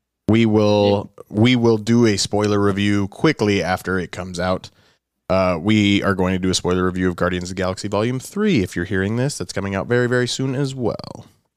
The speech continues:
Speaker 2: Yeah. Brian, playing any games recently?
Speaker 1: I am. My six hundred dollar purchase of Star Wars Jedi Survivor, because it's the only reason I bought a PlayStation five, um,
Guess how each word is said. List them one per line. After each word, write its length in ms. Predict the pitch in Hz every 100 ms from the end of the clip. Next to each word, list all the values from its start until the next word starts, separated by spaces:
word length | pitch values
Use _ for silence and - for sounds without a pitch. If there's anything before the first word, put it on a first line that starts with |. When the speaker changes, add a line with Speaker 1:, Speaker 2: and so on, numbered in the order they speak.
| _ _
Speaker 2:
Yeah. 560 | 120 113 120 123 113 101 - - - - _
Brian, 340 | 165 170 175 175
playing 320 | 180 175 175
any 260 | 170 165
games 560 | 147 151 156 160 180 175
recently? 720 | 185 190 - 202 196 196 240 - _ _ _ _ _
Speaker 1:
I 80 | -
am. 520 | - 135 151 110 85 - _ _ -
My 220 | 123 131
six 380 | 120 - 151 -
hundred 440 | 151 147 139 123
dollar 360 | 127 127 131 110
purchase 560 | - 127 - 107 -
of 320 | - 101 92 - _ _ _ -
Star 300 | - 120 113
Wars 220 | 110 101
Jedi 340 | 98 110 101 95
Survivor, 460 | 107 95 98 98
because 340 | 95 98 104 90
it's 140 | 82
the 140 | 95
only 200 | 85 98
reason 240 | 92 95 92
I 60 | 92
bought 160 | 95
a 40 | 92
PlayStation 480 | 107 98 98 95 95
five, 240 | 147 185 - _ _ _ _ 117
um, 720 | 120 117 113 110 110 107 107